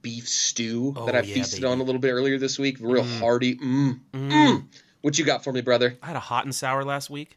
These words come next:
Speaker 1: Woo!
Speaker 2: Anyways. <laughs>
Speaker 1: Damn. Shit. Okay.
Speaker 2: That concludes our soup season.
Speaker 1: So soup, but soup is a horrible thing at a sports bar. It's just, like, high spill.
Speaker 2: Yeah.
Speaker 1: You look like a fool eating it.
Speaker 2: You gotta really focus on soup. You can't really, like,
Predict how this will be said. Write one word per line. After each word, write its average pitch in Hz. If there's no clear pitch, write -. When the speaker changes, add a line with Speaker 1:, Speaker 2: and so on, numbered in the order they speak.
Speaker 1:
Woo! 427
Speaker 2:
Anyways. 127
<laughs> -
Speaker 1:
Damn. 160
Shit. -
Okay. 123
Speaker 2:
That 143
concludes 135
our 135
soup 160
season. 208
Speaker 1:
So 135
soup, 208
but 185
soup 208
is 160
a 151
horrible 143
thing 131
at 117
a -
sports 117
bar. 104
It's 175
just, 240
like, 180
high 156
spill. 180
Speaker 2:
Yeah. 202
Speaker 1:
You 147
look 160
like 151
a 127
fool 147
eating 139
it. 139
Speaker 2:
You 196
gotta 233
really 175
focus 147
on 151
soup. 156
You 143
can't -
really, 202
like, 143